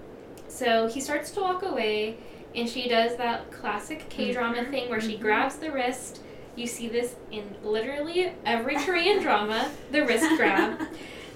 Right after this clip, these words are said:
Speaker 1: And he turns around, and he gives her the best hug.
Speaker 2: Mm-hmm.
Speaker 1: It's, like, you can tell, so charged with, like, passion and sadness and love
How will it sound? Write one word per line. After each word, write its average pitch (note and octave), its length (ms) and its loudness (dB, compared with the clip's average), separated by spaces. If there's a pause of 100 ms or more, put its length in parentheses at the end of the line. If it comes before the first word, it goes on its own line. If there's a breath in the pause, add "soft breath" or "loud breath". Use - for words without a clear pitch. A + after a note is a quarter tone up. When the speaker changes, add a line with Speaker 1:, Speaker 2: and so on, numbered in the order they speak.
(120)
Speaker 1:
And G#3+ 680 2 (500)
he C4 220 -4
turns C#4 360 -2
around, G#3+ 600 0
and A3 220 -2
he A3+ 300 -6
gives - 280 0
her G3 380 -6 (240)
the A3+ 80 -2
best G#3 380 2
hug. - 260 -4
Speaker 2:
Mm-hmm. - 520 -10 (100)
Speaker 1:
It's, - 180 6
like, A3+ 300 4 (260)
you C4+ 100 0
can D4+ 140 0
tell, A#3 320 2
so A#3+ 240 0
charged A3+ 580 2
with, G3 140 -8
like, - 180 -10
passion D#4+ 720 -2 (380 loud breath)
and G3+ 180 -6
sadness D#4+ 840 -2 (340 loud breath)
and G#3+ 200 -2
love D4+ 440 -2